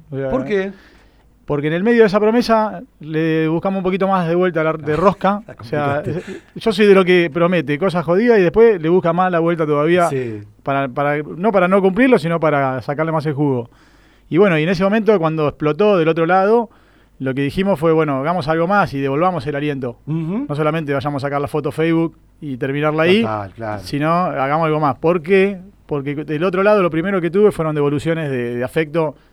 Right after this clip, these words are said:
Speaker 1: El primer mensaje que yo recibo es, "Somos hermanos de distinta madre". Ahí ya, mi viejo nunca había ido a Bangladesh, pero, eh,
Speaker 2: Ah.
Speaker 1: lo tomé, lo tomé para el lado que ellos apuntaban.
Speaker 2: Apa, bueno, bueno.
Speaker 1: Esa fue la carta de presentación que me dieron.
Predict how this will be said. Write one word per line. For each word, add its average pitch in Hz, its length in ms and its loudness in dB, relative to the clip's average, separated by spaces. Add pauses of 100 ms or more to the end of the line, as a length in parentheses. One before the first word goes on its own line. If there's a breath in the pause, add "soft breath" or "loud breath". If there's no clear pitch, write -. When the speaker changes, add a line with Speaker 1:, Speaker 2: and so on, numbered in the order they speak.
(120 soft breath)
Speaker 1:
El 143 100 -8
primer 196 180 0
mensaje 226 300 2
que 196 60 2
yo 202 80 2
recibo 226 340 2
es, 160 220 -2 (320 soft breath)
"Somos 185 320 -2
hermanos 180 260 0
de 175 60 0
distinta 185 300 -4
madre". 247 340 2 (720)
Ahí 151 260 -2
ya, 160 360 -2 (380)
mi 156 140 -4
viejo 180 220 4
nunca 180 200 0
había 165 140 2
ido 160 140 4
a 160 40 4
Bangladesh, 208 420 4
pero, 131 640 0
eh, 127 240 -4
Speaker 2:
Ah. 180 240 -6
Speaker 1:
lo 147 100 -2
tomé, 160 220 0
lo 156 180 0
tomé 175 180 2
para 170 160 4
el 175 60 6
lado 185 180 6
que 180 60 4
ellos 170 140 0
apuntaban. 214 560 6 (140)
Speaker 2:
Apa, 135 220 0
bueno, 156 320 -6
bueno. 165 160 0
Speaker 1:
Esa 233 180 2
fue 226 140 8
la 208 140 8
carta 214 200 6
de 196 40 2
presentación 180 480 2
que 165 100 -2
me 165 80 -2
dieron. 214 460 4